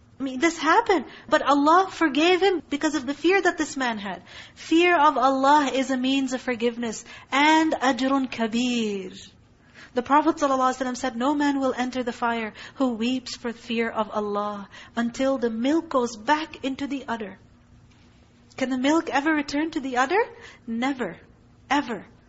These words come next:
Likewise, a person who weeps out of fear of Allah,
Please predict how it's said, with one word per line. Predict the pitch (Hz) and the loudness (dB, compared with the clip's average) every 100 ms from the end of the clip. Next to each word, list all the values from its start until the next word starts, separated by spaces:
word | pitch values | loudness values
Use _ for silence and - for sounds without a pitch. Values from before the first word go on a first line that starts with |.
| - - - | -20 -20 -4
Likewise, | 247 294 349 339 349 277 | 2 4 4 2 2 2
a | |
person | 262 277 302 339 | 0 0 0 -2
who | 285 247 | -4 -4
weeps | 196 247 359 392 - | -2 2 2 0 -2
out | 240 233 | -2 -4
of | |
fear | - - 240 294 | -8 -8 -4 -2
of | 220 208 | -2 -4
Allah, | 190 185 185 262 | -6 -4 0 0